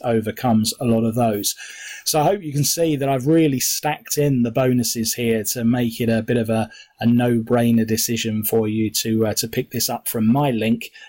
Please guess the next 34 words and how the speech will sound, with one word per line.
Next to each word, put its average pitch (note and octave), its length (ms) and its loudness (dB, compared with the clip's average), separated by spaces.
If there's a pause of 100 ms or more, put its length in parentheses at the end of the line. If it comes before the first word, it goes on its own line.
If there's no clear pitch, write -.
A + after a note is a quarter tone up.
(120)
underneath A#2 640 2
here. G#2 320 -4 (380)
Um, G#2+ 440 0 (420)
I - 60 -8
don't C3+ 280 0
think - 280 -6 (200)
that A#2 120 0
you A#2 220 4
will A2 360 0
see A#2+ 420 -2
that A#2 200 -6
quality A2+ 560 -2
of A2 220 -10
bonus A2 420 0
from G#2+ 400 -2 (140)
anyone G#2 320 2
else. C3 380 0 (560)
So E3+ 240 0
let's E3 420 0
go D#3+ 260 2
and, D3+ 180 2
uh, C#3+ 140 2
bite D#3 300 0
the D3 100 -6
bullet C3+ 320 2
and C3 260 2
go C3+ 280 0 (120)
and B2+ 220 0
see B2 460 -2
about A#2+ 420 0
this, A#2+ 340 -4
uh, A2+ 160 -2
members A2 400 0
area. G2 380 -4